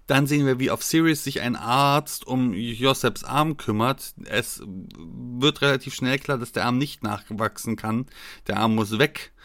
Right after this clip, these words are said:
und es wird eine Prothese rankommen. Allerdings jetzt, wo man die großen Helden sind, wird man sicherlich an was Gutes rankommen. Ähm, Drummer bekommt derweil eine Nachricht von Naomi, die ihr sagt, dass sie sie gern sehen würde.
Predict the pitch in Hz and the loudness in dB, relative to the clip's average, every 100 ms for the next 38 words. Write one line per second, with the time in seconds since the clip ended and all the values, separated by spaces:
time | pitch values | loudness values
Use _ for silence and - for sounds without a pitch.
0 | - - - 123 123 120 120 123 117 - | -20 -8 -2 0 2 0 2 4 4 2
1 | 127 - 156 131 107 101 95 95 104 98 | -2 2 2 4 4 4 0 0 2 2
2 | 113 - 117 104 120 120 - - 120 113 | 2 2 0 2 0 -2 -6 0 0 0
3 | - 110 113 113 107 104 - 110 - 104 | -6 0 4 4 4 -2 -4 -4 0 2
4 | 113 123 107 110 101 107 110 101 - 107 | 2 2 -2 -4 -4 -6 -4 -6 -4 -4
5 | 98 87 110 104 - 131 113 - 104 101 | -4 -2 -2 -2 -4 -4 -4 -4 -6 -4
6 | 110 104 123 - _ - - - - _ | -2 -4 -6 -10 _ -20 -20 -20 -20 _
7 | - 117 113 110 107 127 151 143 113 131 | -2 2 4 2 4 6 6 4 4 2
8 | 131 120 117 120 - 113 113 113 110 117 | 4 6 6 6 4 4 4 4 4 4
9 | 139 143 - - 113 110 107 104 135 151 | 2 0 -2 -2 2 2 4 4 2 2
10 | 156 160 143 123 123 123 87 120 110 120 | 0 0 -4 -4 -2 -2 -2 -2 0 -2
11 | 135 117 - - 110 110 107 104 127 147 | -2 -6 -8 -8 -4 0 0 0 0 0
12 | 120 123 127 131 | -2 -2 0 -2